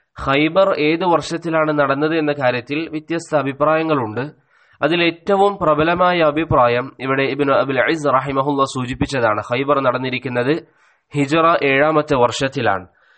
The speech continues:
ഇമാം ഇബ്നുൽ ഖയ്യിം റഹിമഹുല്ല ചരിത്ര പണ്ഡിതനായ മൂസ ബിൻ ഉഖബയിൽ നിന്ന് ഉദ്ധരിക്കുന്നു, "لما قدم رسول الله صلى الله عليه وسلم المدينة من الحديبية،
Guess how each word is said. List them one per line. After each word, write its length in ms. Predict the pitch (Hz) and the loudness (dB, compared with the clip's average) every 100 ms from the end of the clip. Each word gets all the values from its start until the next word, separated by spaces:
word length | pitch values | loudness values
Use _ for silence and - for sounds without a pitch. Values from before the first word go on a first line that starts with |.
| _ _ | _ _
ഇമാം 340 | 135 143 135 | 0 2 2
ഇബ്നുൽ 320 | 147 151 143 135 170 | 0 2 2 0 -4
ഖയ്യിം 280 | 202 190 156 | -6 -2 0
റഹിമഹുല്ല 920 | 139 143 135 143 151 131 123 131 - _ _ _ | 0 -2 -2 -2 0 2 2 0 -12 _ _ _
ചരിത്ര 420 | 139 131 131 170 | -4 -4 -2 0
പണ്ഡിതനായ 720 | 170 151 143 165 156 131 120 117 | 2 0 -2 0 2 2 2 0
മൂസ 280 | 135 156 160 | 0 -2 0
ബിൻ 200 | 143 139 | 0 2
ഉഖബയിൽ 680 | 123 151 - 147 139 135 131 | 2 2 0 0 0 -2 -6
നിന്ന് 180 | 127 | -8
ഉദ്ധരിക്കുന്നു, 680 | 120 131 135 131 117 113 107 _ _ _ _ 117 | -4 -2 -2 -4 -6 -6 -8 _ _ _ _ -2
"لما 320 | 139 156 139 | 0 4 2
قدم 360 | 139 165 165 147 | 2 0 2 2
رسول 400 | 139 135 151 139 | 2 0 0 0
الله 320 | 135 156 165 | 2 0 0
صلى 400 | 139 - 135 135 | -4 -2 0 0
الله 460 | 135 147 160 143 | 0 0 0 2
عليه 380 | 123 139 151 139 | 2 2 -2 -2
وسلم 560 | 127 120 151 139 143 143 | -4 -4 -2 2 2 2
المدينة 720 | 127 131 135 170 151 - 127 | -2 -4 -2 -2 -2 -2 -4
من 80 | 127 | -4
الحديبية، 920 | 127 - 127 123 127 147 113 113 | -6 -8 -8 -6 -2 -2 2 2